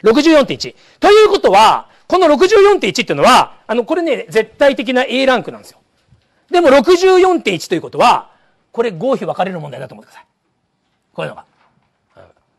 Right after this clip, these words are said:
で、何がこれかっていうと、まあ、多分間違えられちゃった方いらっしゃると思うんですけど、一番、丸、正しいものは。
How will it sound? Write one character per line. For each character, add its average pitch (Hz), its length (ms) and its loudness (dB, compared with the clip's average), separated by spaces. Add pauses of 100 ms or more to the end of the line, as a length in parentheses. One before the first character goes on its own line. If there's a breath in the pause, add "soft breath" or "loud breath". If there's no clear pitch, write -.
(120)
で、 214 300 -2
何 311 240 -2
が 196 300 0
こ - 240 -6
れ 165 520 -2
か 170 120 -4
っ 156 60 -6
て 151 100 -14
い - 20 -18
う - 20 -20
と、 302 300 2 (100)
ま 339 100 -4
あ、 - 20 -2
多 330 120 2
分 277 120 0
間 220 100 -2
違 294 300 0
え 330 40 -6
ら 349 100 -8
れ 320 80 -6
ち 226 60 -10
ゃ 233 60 -4
っ - 60 -10
た 185 100 -6
方 175 200 -6
い 170 60 -2
ら 208 80 0
っ - 20 0
し - 80 -6
ゃ 247 60 2
る 220 80 -4
と 180 60 -8
思 147 100 -10
う - 20 -12
ん - 20 -14
で - 40 -14
す - 60 -20
け 196 100 -2
ど、 247 340 2 (720 loud breath)
一 226 220 -8
番、 226 320 -2 (580)
丸、 190 520 0 (260)
正 165 200 0
し - 60 -6
い 151 40 -4
も 127 80 -8
の 104 80 -16
は。 - 80 -20